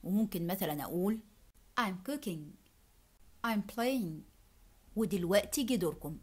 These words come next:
جه دور البراكتس. هسألكم سؤالين تجاوبوني عليهم في التعليقات تحت، وبرضو تسجلوهم بصوتكم وتحطوهم في ملف التسجيلات بتاعي اللي هاخده منكم إن شاء الله تعالى. السؤال الأول هو، "What do you do?" What do you do? والسؤال التاني،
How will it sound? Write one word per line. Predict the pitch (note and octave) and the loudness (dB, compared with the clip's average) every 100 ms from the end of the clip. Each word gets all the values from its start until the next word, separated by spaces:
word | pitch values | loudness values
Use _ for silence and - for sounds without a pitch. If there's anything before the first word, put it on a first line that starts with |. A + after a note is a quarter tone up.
| - | -12
جه | E3 F3+ | -2 0
دور | F3+ G#3 | 4 4
البراكتس. | C#4+ B3+ - A3 C#3+ - - - - - - - - | 4 -2 0 2 2 0 -4 -4 -6 -20 -20 -20 -8
هسألكم | - G#3 - A#3+ B3+ B3+ | 0 0 2 0 2 2
سؤالين | A#3+ F#3+ F3+ E3 | 4 2 2 0
تجاوبوني | - F3 E3+ F#3 A3 | -2 0 2 2 2
عليهم | G3+ G3 F#3+ C3 | 2 2 0 -2
في | |
التعليقات | - - C#3+ D3 - G3 C4 | -6 -2 0 0 0 0 0
تحت، | D4+ - | 0 -2
وبرضو | E3+ G3+ F3 | 0 0 0
تسجلوهم | E3+ - D#3+ E3 G3 G#3 | -2 -4 -4 0 2 2
بصوتكم | E3+ E3+ B3+ - F4 | 0 -2 -2 -2 0
وتحطوهم | A3 - F3+ G#3+ C4 C4 | 0 -2 -4 0 2 2
في | A#3 | 2
ملف | G3+ G3 G3 | 2 2 0
التسجيلات | D3+ D#3 D3 E3 G3 | -4 -4 -4 -2 -2
بتاعي | F#3+ G#3 C#4+ F4 | -2 2 4 4
اللي | G4 | 4
هاخده | B3+ B3 G#3 | 4 4 4
منكم | G#3+ G#3 G#3 | 0 0 0
إن | F3+ | 0
شاء | - | 0
الله | F#3 | -2
تعالى. | E3+ C3+ A2 F3 - - | 0 -2 -2 -8 -10 -4
السؤال | F#3+ F#3 F#3 | 0 2 4
الأول | G#3+ G3+ G3+ D3 D#3 | 2 2 0 0 -2
هو، | D#3 F3+ C#4+ - - - - - - | 2 2 2 -2 -20 -20 -20 -20 0
"What | C4+ | 4
do | C4 | 4
you | C#4+ C4+ | 2 0
do?" | C4+ F3 D#3+ - - - - _ _ C#4 | 0 -2 -4 -16 -20 -20 -20 _ _ 4
What | C4+ | 4
do | C#4 | 4
you | D4 | 0
do? | C4+ G#3+ D#3+ - - - - - _ - - F#3 | 0 -2 -2 -10 -20 -20 -20 -20 _ -20 -14 -4
والسؤال | F#3+ - E3 F#3+ | -2 0 2 2
التاني، | F#3+ - F#3 A3 C#4+ | 2 2 4 6 4